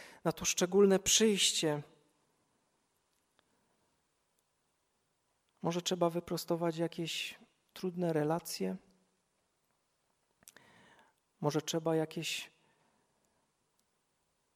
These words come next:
zadry zaleczyć? Może trzeba coś wyjaśnić? Może trzeba zażegnać jakieś konflikty? Może trzeba właśnie w tym czasie,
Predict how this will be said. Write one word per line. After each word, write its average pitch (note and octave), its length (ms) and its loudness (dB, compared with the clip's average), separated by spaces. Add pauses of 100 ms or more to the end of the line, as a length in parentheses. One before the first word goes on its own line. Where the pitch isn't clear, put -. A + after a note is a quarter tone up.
(200)
zadry E3+ 640 2 (160)
zaleczyć? F3 920 -2 (2000)
Może F#3+ 220 0
trzeba F#3 520 4 (240)
coś F3+ 240 -6
wyjaśnić? F3 880 6
Może F3 240 -2
trzeba F3 340 -2
zażegnać F3 500 -2
jakieś F3 300 -4
konflikty? F#3 580 -2
Może G3 240 0
trzeba G#3+ 320 4
właśnie B3+ 420 6
w - 60 -10
tym B3 220 0
czasie, F#3+ 560 4